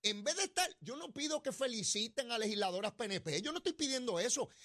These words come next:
Es que me parece una barbaridad, una atrocidad, que las únicas dos legisladoras que promueven una actividad para, para, para lograr alternativas,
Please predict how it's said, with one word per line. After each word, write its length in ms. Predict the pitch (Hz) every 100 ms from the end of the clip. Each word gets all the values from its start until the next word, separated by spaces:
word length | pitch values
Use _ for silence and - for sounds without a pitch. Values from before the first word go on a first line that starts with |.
| -
Es 140 | -
que 120 | 339
me 160 | 294 285
parece 480 | 285 208 214 269 320
una 220 | 294 285
barbaridad, 880 | 254 226 196 202 185 175 180 240 -
una 260 | 247 285 302
atrocidad, 840 | - 220 190 - 180 170 262 147 - _ _ _ _ _ _ _ _ _ _ -
que 120 | 202
las 200 | 185 302
únicas 460 | 359 359 - 247
dos 180 | 208 330
legisladoras 760 | 339 285 277 240 226 311 247 131 - _ _ _ _ _ _ _ _ _ _
que 120 | 254
promueven 480 | 254 226 214 302 339
una 120 | 330
actividad 680 | 320 - 269 247 247 311 294 -
para, 300 | 254 233 214 -
para, 320 | 233 202 196 -
para 220 | - 196
lograr 340 | 185 226 302 285 _ _ _ _ _ _ _
alternativas, 840 | 165 - 226 208 180 320 226 117